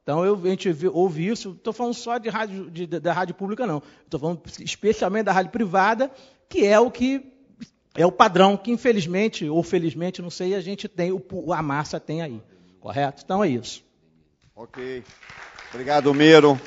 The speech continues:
Speaker 2: Márcio Patrusco. Patrusco, é, Clube de Engenharia, aqui na frente, por favor.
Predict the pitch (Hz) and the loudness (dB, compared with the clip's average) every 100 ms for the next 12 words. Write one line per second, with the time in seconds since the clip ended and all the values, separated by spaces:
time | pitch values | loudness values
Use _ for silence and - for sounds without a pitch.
0 | - - - - - - - - - - | -16 -20 -20 -20 -20 -20 -20 -20 -20 -20
1 | - - - 135 151 147 - 143 139 139 | -20 -20 -2 2 4 2 0 0 0 0
2 | 156 156 - 147 147 113 - - _ - | 2 2 -2 -4 -4 -6 -16 -20 _ -20
3 | - 113 - 143 - - - 123 117 - | -8 -6 -4 -4 -4 -10 -10 -2 -2 -2
4 | 143 117 131 123 120 117 127 117 131 117 | -6 -6 -6 -2 -2 0 -2 -2 -6 -8
5 | - 110 110 - 107 98 113 120 | -8 -10 -10 -12 -14 -12 -10 -10